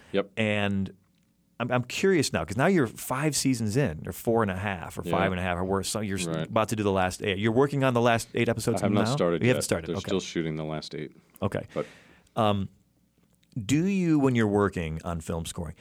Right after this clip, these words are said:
Speaker 2: do you, like, backlog ideas? 'Cause, like, do you work like Prince does, is my question. 'Cause Prince, I've read, it's like a job. Like, he goes into a studio all the time with his
Speaker 1: Mm-hmm.
Speaker 2: band. His band's, like, on payroll.
Speaker 1: Mm-hmm.
Speaker 2: And they come in and they just play music. He writes
Speaker 1: Mm-hmm.
Speaker 2: music all the time. They just, like,
Speaker 1: Mm-hmm.
Speaker 2: bank stuff. He's got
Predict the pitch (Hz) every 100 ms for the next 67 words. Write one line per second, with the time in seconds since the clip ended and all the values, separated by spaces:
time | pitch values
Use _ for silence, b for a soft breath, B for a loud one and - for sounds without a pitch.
0 | B B 104 120 135 131 123 120 117 113
1 | 113 - b b b 98 90 95 - 104
2 | 131 147 127 127 120 101 98 92 107 110
3 | 110 104 95 127 139 147 107 - 110 98
4 | - 95 80 80 85 82 78 90 82 -
5 | 82 87 - 139 143 - 104 104 95 90
6 | B B B B _ _ _ _ _ 147
7 | 131 135 117 92 92 73 50 - b -
8 | 98 120 113 120 117 120 113 98 92 87
9 | 82 98 113 92 82 82 90 104 101 101
10 | 87 87 90 104 110 101 95 87 92 90
11 | 78 67 - 104 - 131 95 92 104 104
12 | 101 101 98 - - - - 107 98 98
13 | 131 98 80 95 85 90 95 92 95 82
14 | - 151 143 123 185 - 95 95 101 107
15 | 95 - - 95 - 87 85